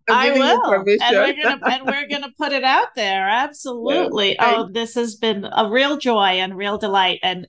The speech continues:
Speaker 2: more importantly, so informative that I really appreciate the picture of what's happening and the act of looking at the root. It's all for a reason.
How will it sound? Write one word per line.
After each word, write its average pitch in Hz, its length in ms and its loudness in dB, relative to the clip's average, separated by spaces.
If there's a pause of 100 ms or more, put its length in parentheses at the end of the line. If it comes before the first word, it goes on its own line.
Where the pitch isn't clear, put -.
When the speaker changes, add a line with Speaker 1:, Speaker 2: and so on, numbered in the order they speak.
Speaker 2:
more 226 360 2
importantly, 190 640 -2 (320)
so 294 420 0
informative 165 760 -2 (180)
that 180 540 2 (120)
I 180 140 2
really 202 640 -2
appreciate 190 1040 -2 (300)
the 202 120 0
picture 311 600 -2
of 214 400 0 (320)
what's 220 400 -2
happening 180 600 -4 (140)
and 190 200 -6
the 196 160 -2
act 214 320 -2 (100)
of 180 480 -2 (340)
looking 208 500 -2
at 185 360 0
the 180 80 -4
root. 165 360 -8 (560)
It's 202 240 0
all 302 280 2
for 233 260 -2
a 165 40 -4
reason. 220 560 -4